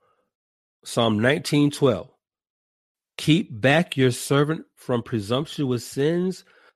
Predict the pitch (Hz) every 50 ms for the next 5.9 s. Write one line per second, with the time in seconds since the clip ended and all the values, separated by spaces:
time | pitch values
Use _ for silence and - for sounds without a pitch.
0 | _ - - 107 120 139 135 - - 120 110 104 104 113 127 151 160 156 - -
1 | - 123 123 135 139 139 143 - _ - 131 135 131 113 113 107 101 92 87 -
2 | _ _ _ _ _ _ _ - - 156 139 139 131 120 - _ _ - 135 143
3 | 175 190 185 202 202 196 165 147 147 143 131 113 107 104 110 117 - _ _ _
4 | _ _ _ _ - 123 123 - - - - - 143 156 160 - - - 131 120
5 | 120 120 117 113 - _ _ - 101 101 113 120 117 110 98 87 85